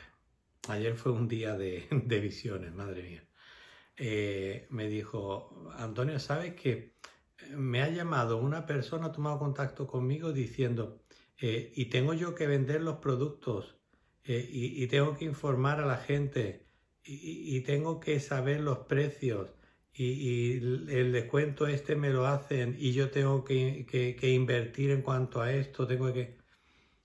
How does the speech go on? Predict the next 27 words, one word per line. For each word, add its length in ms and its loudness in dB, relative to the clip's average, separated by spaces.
Y 180 0
uno 180 4
empieza 760 0
a 40 -2
decir, 600 -6
"Madre 560 -2
mía, 360 -4
¿qué 140 0
es 180 -6
lo 180 -6
que 240 -8
quiere 380 0
la 140 0
gente?". 680 -6
O 60 0
sea, 220 2
estamos 520 0
intentando 760 0
darle 420 2
una 300 2
oportunidad 1040 -2
única, 640 4
una 240 4
oportunidad 720 2
en 100 2
la 180 2
cual 380 2